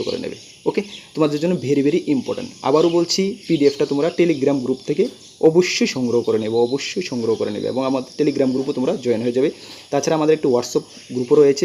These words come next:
ভিডিও ডেসক্রিপশনে লিংক দেবো, সেটাতেও তোমরা জয়েন করে নেবে। আবারও, আবারও তোমাদেরকে বলছি, তোমরা যারা টিটিএডিসি, টিপিএসসি সিনিয়র কম্পিউটার অ্যাসিস্ট্যান্ট, টিপিএসসি কম্বাইন, এসএসসি, সিএইচএল, এমটিএস, এনটিপিসি,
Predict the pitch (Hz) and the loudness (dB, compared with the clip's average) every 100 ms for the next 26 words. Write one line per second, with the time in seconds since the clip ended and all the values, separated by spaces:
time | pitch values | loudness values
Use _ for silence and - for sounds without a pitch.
0 | 160 127 123 120 127 - 143 127 127 135 | 0 0 -2 -4 -6 -4 -2 0 0 0
1 | 170 127 107 110 120 151 117 98 98 98 | -2 -4 -2 -2 -2 0 0 -2 -4 -4
2 | 107 101 - - - 123 156 180 180 - | -4 -4 -10 -20 -4 2 4 6 4 2
3 | 127 147 175 165 160 160 170 156 151 180 | 2 4 2 2 2 2 2 2 0 -2
4 | 175 131 123 127 131 143 147 135 123 123 | 0 2 2 2 0 -2 2 2 2 -4
5 | 135 135 - 143 131 - - 131 131 127 | -4 -4 -6 -2 -2 -4 -4 -2 0 -2
6 | 135 131 127 120 120 - 135 127 143 127 | -2 0 0 -2 -6 -4 -2 -2 -4 -2
7 | 120 - 127 123 123 127 131 123 127 131 | -2 -2 -4 -2 0 2 0 0 -4 -6
8 | - 139 139 123 - 139 123 139 131 135 | -8 -2 -2 -2 -2 0 2 2 0 0
9 | 131 127 127 127 127 - - - 139 143 | -4 0 0 0 -4 -18 -20 -10 -2 -2
10 | 143 127 123 | 0 -4 -2